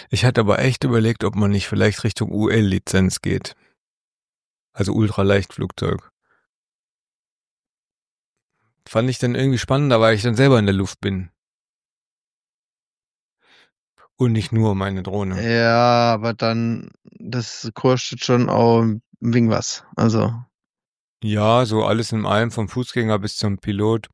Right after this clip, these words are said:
Speaker 1: so achttausend ungefähr, wenn du
Speaker 2: Na ja, das reicht wahrscheinlich noch nicht ganz, weil du brauchst ja dann auch, du musst ja dann jedes Jahr Pflichtflugstunde machen.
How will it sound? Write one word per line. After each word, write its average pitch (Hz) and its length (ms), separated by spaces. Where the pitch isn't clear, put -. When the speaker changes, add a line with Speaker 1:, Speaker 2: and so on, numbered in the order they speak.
Speaker 1:
so 101 280
achttausend 123 640
ungefähr, 127 560
wenn 117 180
du 117 380
Speaker 2:
Na 131 840
ja, 131 60
das 120 320
reicht 120 300
wahrscheinlich 113 340
noch 120 80
nicht 110 180
ganz, 107 440
weil 113 140
du 107 60
brauchst 123 240
ja 135 80
dann 131 100
auch, 131 120
du 131 80
musst 131 180
ja 147 80
dann 135 160
jedes 131 320
Jahr 127 120
Pflichtflugstunde 143 880
machen. 127 300